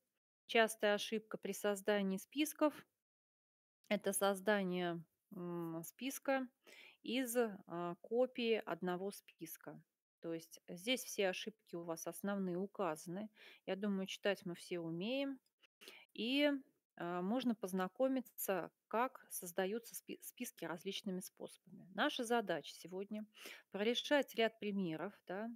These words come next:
то есть теоретического свойства, и ряд задач практического свойства, а также, если нам позволит время, перейти к одной из задач с, э, из, э, егэ, из подготовки к егэ, связанных с этой темой, с темой вложенных списков.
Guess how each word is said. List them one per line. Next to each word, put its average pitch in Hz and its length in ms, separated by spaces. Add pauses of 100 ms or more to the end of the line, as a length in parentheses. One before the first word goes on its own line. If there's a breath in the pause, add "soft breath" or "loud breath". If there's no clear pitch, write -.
то - 80
есть 175 160
теоретического - 800
свойства, 254 480
и 214 60
ряд 208 180
задач 180 520
практического 202 640
свойства, 190 520 (500 loud breath)
а - 60
также, 302 400
если 220 320
нам 202 200
позволит 190 560
время, 311 400 (440 loud breath)
перейти 202 360
к - 80
одной 202 300
из 185 80
задач 175 640
с, - 180
э, 180 200
из, 175 340
э, 165 400
егэ, 196 640
из - 160
подготовки 185 640
к - 100
егэ, 240 360 (640 loud breath)
связанных 277 600
с - 120
этой 226 240
темой, 151 500
с - 120
темой 294 380
вложенных 185 520
списков. - 560